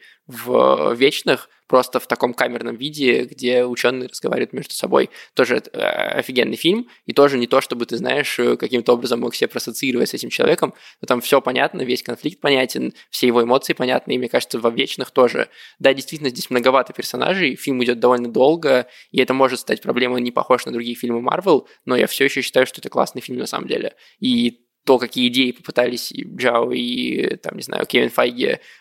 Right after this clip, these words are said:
в "Вечных" передать, это, ну, смелый шаг для киновселенной, и мне хочется этот шаг поддержать.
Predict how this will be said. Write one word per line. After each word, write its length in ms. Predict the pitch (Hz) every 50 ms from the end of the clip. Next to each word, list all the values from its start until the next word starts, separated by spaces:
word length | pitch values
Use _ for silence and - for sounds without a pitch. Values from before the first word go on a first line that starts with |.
| _ -
в 200 | - 117 117 113
"Вечных" 420 | 117 123 120 117 - 120 113 -
передать, 480 | - 127 120 113 120 151 190 - - -
это, 500 | - - 117 - - 127 123 123 120 120
ну, 800 | 123 - - - - - - - - - - - - - 123 120 117 -
смелый 400 | - - - - 123 127 139 156
шаг 200 | - - 165 151
для 220 | 131 123 120 123 -
киновселенной, 840 | - - 135 123 - - 143 143 - - 127 127 131 143 156 156 135
и 80 | 123
мне 100 | 123 -
хочется 320 | - - - - - - 131
этот 140 | 127 120
шаг 180 | - 127 - -
поддержать. 480 | - 127 131 135 127 120 - - -